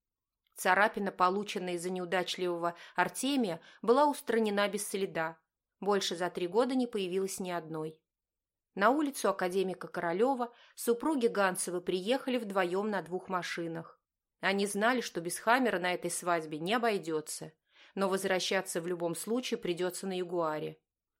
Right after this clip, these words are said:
С обстоятельствами приходилось мириться. Элла была лучшей подругой Маргариты, а Ганцев был готов выполнить любое Ксенькино желание.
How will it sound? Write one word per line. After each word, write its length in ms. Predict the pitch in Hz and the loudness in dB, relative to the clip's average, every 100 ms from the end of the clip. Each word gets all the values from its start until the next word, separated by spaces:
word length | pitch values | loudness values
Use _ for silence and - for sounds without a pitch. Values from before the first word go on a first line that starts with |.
| _ _ _ | _ _ _
С 120 | - | -8
обстоятельствами 840 | - - 202 285 294 233 - 180 | -4 0 2 2 0 -2 -2 -4
приходилось 600 | 170 175 - 170 214 233 | -2 -2 -2 0 0 0
мириться. 640 | 233 220 175 165 - 165 165 _ _ _ _ _ _ _ | 0 -2 -4 -6 -8 -8 -12 _ _ _ _ _ _ _
Элла 300 | - 277 285 | 0 2 2
была 300 | 247 240 233 233 | 2 4 6 4
лучшей 400 | 202 233 - 202 | 4 -2 -2 0
подругой 520 | 196 170 190 196 196 | 2 2 0 0 0
Маргариты, 760 | 190 175 180 170 165 - 165 165 _ _ _ | -2 0 0 0 -6 -10 -12 -12 _ _ _
а 120 | 190 | 0
Ганцев 480 | 180 233 269 - 214 | 4 4 4 0 2
был 140 | 233 | 4
готов 420 | 202 208 202 202 | 4 2 2 -4
выполнить 560 | 180 208 208 185 185 170 | -2 -2 -2 -4 -4 -4
любое 380 | 170 160 220 262 | -4 2 2 2
Ксенькино 560 | - 175 180 175 180 | 0 -2 -2 -4 -6
желание. 640 | 170 175 165 160 160 160 | -4 -4 -2 -2 -4 -8